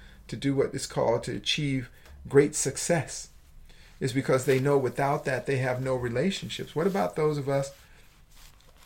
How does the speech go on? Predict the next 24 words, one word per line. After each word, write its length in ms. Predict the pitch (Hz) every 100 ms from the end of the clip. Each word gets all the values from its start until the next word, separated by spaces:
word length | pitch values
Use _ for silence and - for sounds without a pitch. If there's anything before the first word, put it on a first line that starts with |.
| - -
who 100 | 160
are 60 | 139
just 380 | 139 151 - 135
day-to-day 460 | 117 147 151 147
people, 340 | 151 180 185 -
everyday 420 | 127 170 147 139
people? 480 | 139 156 165 - - - - - - - - - -
Have 200 | - 127
so 160 | - 175
many 180 | 202 208
ki-, 280 | 180 - 156
good 200 | 165 -
people 240 | 180 -
in 80 | 139
your 80 | 127
life. 160 | 131
That's 240 | 135 175 208
all 100 | 196
you 140 | 170
get. 300 | 180 180 -
That's 160 | 127 160
all 200 | 151 196
you 140 | 190
get. 320 | 190 147 -